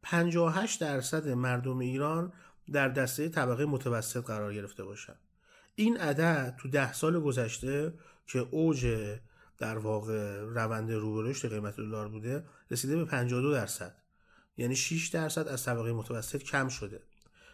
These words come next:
قشر ثروتمند که هفده درصد مردم ایران پیش بینی می‌شد تو این گروه قرار گرفته باشن، اتفاق بزرگتری توش افتاده.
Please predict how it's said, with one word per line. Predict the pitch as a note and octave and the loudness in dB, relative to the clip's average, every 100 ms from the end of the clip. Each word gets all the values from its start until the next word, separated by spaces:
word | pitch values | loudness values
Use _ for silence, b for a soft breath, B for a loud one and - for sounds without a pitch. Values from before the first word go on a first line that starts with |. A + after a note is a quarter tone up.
| B - | B 6
قشر | A#3 A#3+ | 6 6
ثروتمند | B3 F#3+ E3 D3+ D3 F3 F3 A#2 | 4 6 6 6 4 4 4 2
که | - | 0
هفده | C3+ C#3+ C#3+ E3+ F#3 | 0 0 2 2 4
درصد | C#3+ A#2+ C3 | 2 2 0
مردم | B2 B2 A#2 C#3+ | 2 0 0 0
ایران | C#3 A#2+ A#2 A2 A#2 B B - | 0 -2 -2 -4 -8 B B -6
پیش | B2+ - | -4 -2
بینی | C3 | 0
می‌شد | C#3 B2+ A#2 | 0 0 -4
تو | - | -2
این | A#2 | -2
گروه | A2+ A#2 A2+ | 0 -2 -2
قرار | A2+ A2+ | -2 -2
گرفته | A#2 A2+ A2+ | -2 -4 -4
باشن، | A#2 A2+ C#3 D3 E3+ B B B - | -6 -4 -4 -4 -6 B B B -10
اتفاق | C3 C3 C#3+ D#3+ | -2 0 0 2
بزرگتری | C#3 C3 C#3+ D#3+ | 2 2 2 2
توش | B2 A2 | 2 -4
افتاده. | G#2+ - G2+ G2+ | -8 -8 -10 -10